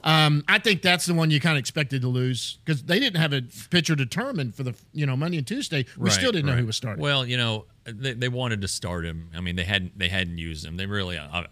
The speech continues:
Speaker 2: they hadn't had opportunity to use him, but they,
Speaker 1: Right.
Speaker 2: they were kinda holding him back for, for Wednesday. And, you know, it,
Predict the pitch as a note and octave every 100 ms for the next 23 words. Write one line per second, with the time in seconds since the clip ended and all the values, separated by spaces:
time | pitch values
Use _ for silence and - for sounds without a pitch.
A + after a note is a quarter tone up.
0 | - E2 G#2+ E2 E2 D#2+ - - A2+ G#2
1 | F2+ E2 E2 E2+ D#2+ D#2+ E2 F2 F2+ E2+
2 | - C#3+ B2 - _ - B2+ A#2 A2 F#2
3 | F#2 F2+ E2+ E2 E2 - F2+ D#2+ D#2 -
4 | _ _ _ _ _ _ _ G2 F2+ C3+
5 | A#2 G#2 F#2 F#2 F#2 F#2 G2+ _ _ _
6 | - D#3+ D3 D3